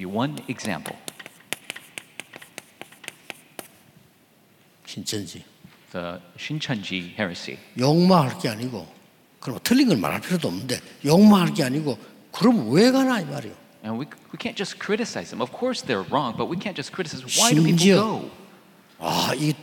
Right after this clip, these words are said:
Speaker 2: 이 틀린구나. 이거는 이 사람들 완전 불법하구나." 알면서도 못 빠져나간대.
Speaker 1: And there are people who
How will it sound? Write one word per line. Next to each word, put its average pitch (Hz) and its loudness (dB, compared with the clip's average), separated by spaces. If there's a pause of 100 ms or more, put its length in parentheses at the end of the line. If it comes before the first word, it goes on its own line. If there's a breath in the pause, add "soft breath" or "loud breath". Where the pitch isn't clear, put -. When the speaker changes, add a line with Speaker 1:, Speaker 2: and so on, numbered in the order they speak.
(100)
Speaker 2:
이 151 0
틀린구나. 123 2 (320 loud breath)
이거는 135 -2
이 120 -6
사람들 135 -4
완전 135 -6
불법하구나." 143 0
알면서도 240 6
못 170 6
빠져나간대. 143 4 (460)
Speaker 1:
And 110 -8
there 110 -4
are 101 -8
people 151 -6
who 156 -10